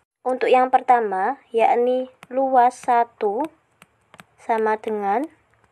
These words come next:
perhatikan pada gambar, di sini ada sebuah persegi yang dimana di dalamnya ada empat persegi panjang. Maka untuk mencari luasnya dapat kita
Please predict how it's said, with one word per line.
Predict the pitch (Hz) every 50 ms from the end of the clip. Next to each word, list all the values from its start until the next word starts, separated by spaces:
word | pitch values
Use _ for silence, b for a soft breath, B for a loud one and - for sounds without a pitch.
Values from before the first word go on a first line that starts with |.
| _ _ _ _ _
perhatikan | - 269 269 269 254 - - - 269 277 269
pada | 277 262 262 247
gambar, | 240 254 240 240 226 208 190 190 196 214 - -
di | 226
sini | 220 - 240 220 214 214 220 262 302 - -
ada | 240 226 233 233 - - 247 233 233 233
sebuah | 233 - 262 - - 247 240 240
persegi | 240 247 247 - 247 233 233 - - 214 202
yang | 214 214 220
dimana | 220 233 214 214 220 226
di | 233 226
dalamnya | 220 233 226 214 214 214 214 214 226 247 262 254 -
ada | - 233 247 240 _ - 262 262 254 254 - _ -
empat | 254 269 277 269 _ _ - 214 220 262 262 _ b b b b b b b b b
persegi | - 247 240 247 - - 247 240 - - - 233 233 226 233 233 233 233 233 _ -
panjang. | 240 226 220 214 202 - 196 180 185 220 269 302 - _ _ _ _ _ _ _ _ _ _ _ _ _ -
Maka | - 262 262 285 262 269
untuk | 285 277 -
mencari | 254 269 277 277 269 285 269 262 262 269
luasnya | 262 254 254 247 254 247 - 240 214 208 208
dapat | 208 220 214 - 226
kita | - - 233 233 - - 247 247 247 247 247 -